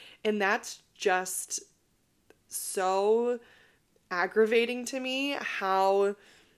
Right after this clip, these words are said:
condescending it is, how incorrect it is,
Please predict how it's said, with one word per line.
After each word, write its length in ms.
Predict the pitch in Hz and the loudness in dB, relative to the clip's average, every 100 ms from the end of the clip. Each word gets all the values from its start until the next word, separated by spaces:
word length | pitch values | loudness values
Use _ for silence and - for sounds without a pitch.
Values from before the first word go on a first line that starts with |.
| _ | _
condescending 840 | - 185 180 170 - 180 196 214 226 | -8 -6 -4 -6 -4 -2 0 2 2
it 120 | 226 | 2
is, 520 | 214 214 214 214 208 - | 4 4 4 2 0 -8
how 540 | - 196 185 185 185 180 | -8 -4 0 0 0 -2
incorrect 840 | 196 185 - 180 170 175 220 - | -6 -8 -10 -8 -4 -4 -4 -6
it 140 | 226 214 | 0 2
is, 560 | 208 202 202 202 196 | 2 2 2 0 -2